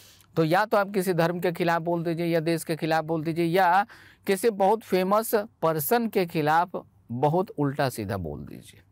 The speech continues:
आप रातों रात हाईलाइट हो जाएंगे। ठीक है, इंडिया में ये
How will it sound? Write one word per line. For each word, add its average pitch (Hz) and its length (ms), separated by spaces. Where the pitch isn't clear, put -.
आप 190 240
रातों 156 420
रात 160 240
हाईलाइट 101 420
हो 76 60
जाएंगे। - 360
ठीक 143 160
है, - 80
इंडिया 123 240
में 117 120
ये 180 160